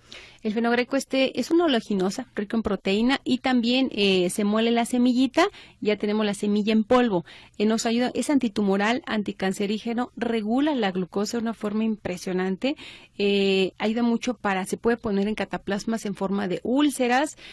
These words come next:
se puede poner en aftas en la boca, re-, reduce colesterol, triglicéridos porque actúa mucho en el hígado. No, hombre, es impresionante lo que hace el fenogreco. El maestro Shaya lo ha utilizado desde que lo conoció.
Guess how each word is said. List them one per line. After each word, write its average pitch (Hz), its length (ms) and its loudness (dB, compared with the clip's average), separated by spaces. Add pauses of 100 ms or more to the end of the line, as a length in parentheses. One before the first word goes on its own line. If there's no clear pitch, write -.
(120)
se - 160 -4
puede 220 200 -4
poner 208 260 -2
en 202 160 0
aftas 226 420 -2
en 196 120 0
la 175 100 0
boca, 254 500 0 (280)
re-, - 260 -8
reduce 214 480 0
colesterol, 202 680 -2
triglicéridos 220 540 -4
porque 214 240 -8
actúa 196 220 -6
mucho 202 280 -2
en 196 100 -2
el 196 120 -2
hígado. 247 380 0 (100)
No, 254 160 4
hombre, 214 340 2
es 233 280 -4
impresionante 247 1040 0
lo 208 160 -6
que 208 100 -6
hace 214 340 -4
el 196 100 -8
fenogreco. 185 440 -6 (320)
El 226 140 2
maestro 247 340 0
Shaya 254 240 -2
lo 247 80 0
ha 247 40 2
utilizado 240 520 0
desde 208 600 2
que 202 420 -2
lo 202 300 0
conoció. 190 680 0